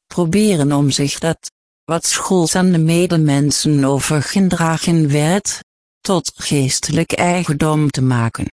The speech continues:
Hij moet enorm consequent blijven. Dat wil zeggen dat hij steeds eerst het woord van boven tot zich laat spreken, voordat hij het omgevormde woord als waarheid erkent.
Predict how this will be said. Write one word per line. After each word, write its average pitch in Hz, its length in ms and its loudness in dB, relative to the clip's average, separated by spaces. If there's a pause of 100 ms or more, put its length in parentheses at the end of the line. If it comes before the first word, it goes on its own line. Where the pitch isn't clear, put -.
(680)
Hij 156 220 0
moet 143 280 0
enorm 151 680 2
consequent 147 920 -2
blijven. 123 640 0 (800)
Dat 160 240 -4
wil 147 280 0
zeggen 175 440 0
dat 196 240 -2
hij 180 380 2
steeds 190 560 -2
eerst 190 480 0
het 147 180 -2
woord 196 480 2
van 170 320 0
boven 175 440 0
tot 151 220 -2
zich 139 240 -2
laat 170 320 2
spreken, 156 680 -2 (380)
voordat 190 500 -2
hij 147 160 0
het 170 240 0
omgevormde 143 960 0
woord 151 380 0
als 143 340 0
waarheid 143 760 0
erkent. 120 800 -2